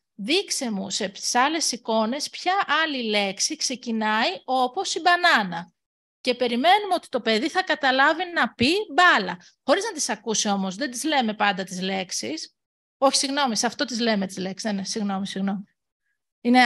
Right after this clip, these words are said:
ε, παρακάτω δοκιμασία, αυτή νομίζω όμως δεν την έχω βάλει. Οπότε μετά λέει, ας πούμε, μήλο,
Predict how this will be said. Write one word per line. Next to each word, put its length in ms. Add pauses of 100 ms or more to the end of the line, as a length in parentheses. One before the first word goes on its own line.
(100)
ε, 400
παρακάτω 540
δοκιμασία, 440
αυτή 120
νομίζω 180
όμως 160
δεν 180
την 120
έχω 240
βάλει. 400 (1400)
Οπότε 360
μετά 400
λέει, 280
ας 160
πούμε, 420
μήλο, 760